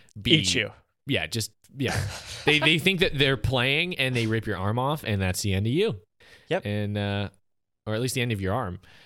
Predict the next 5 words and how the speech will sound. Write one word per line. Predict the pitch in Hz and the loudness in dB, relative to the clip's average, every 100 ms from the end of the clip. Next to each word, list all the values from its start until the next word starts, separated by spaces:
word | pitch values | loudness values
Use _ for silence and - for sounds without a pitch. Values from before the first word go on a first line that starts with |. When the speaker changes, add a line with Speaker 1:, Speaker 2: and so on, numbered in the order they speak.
| - - | -20 -4
Speaker 1:
And | 101 95 92 90 87 - _ - | 0 2 2 0 -4 -10 _ -6
<laughs> | - - - - - - - - | 0 2 0 -2 -8 -18 -20 0
I | 127 139 | 2 4
just, | 135 - - | 2 -2 -2
I, | 143 165 | 0 0